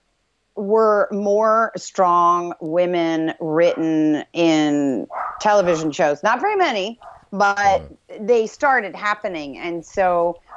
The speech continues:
Speaker 1: because I was at the forefront of that, it kind of was a very easy transition to continue to play those roles. Um, and, you know, House of Cards, uh,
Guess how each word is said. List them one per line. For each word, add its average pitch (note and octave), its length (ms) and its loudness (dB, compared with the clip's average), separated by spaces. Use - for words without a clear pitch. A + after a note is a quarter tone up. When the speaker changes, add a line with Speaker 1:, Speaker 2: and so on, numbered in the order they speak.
Speaker 1:
because G#3+ 600 0
I F3+ 200 2
was E3+ 580 -6
at F3 320 -2
the D3+ 300 2
forefront G3 720 0
of D#3+ 260 0
that, D#3 400 0
it - 200 -4
kind E3+ 300 -4
of D#3+ 200 -4
was D#3+ 200 -4
a E3 80 0
very D#3+ 420 0
easy E3 340 -4
transition D3+ 800 0
to D#3 300 2
continue D#3+ 800 4
to C#3+ 260 2
play D#3+ 360 2
those D3 500 0
roles. F3 800 2
Um, E3+ 680 0
and, G#3+ 680 0
you A3+ 200 0
know, G3 340 4
House B3 340 -2
of G#3 100 -16
Cards, A#3+ 840 -2
uh, - 140 -6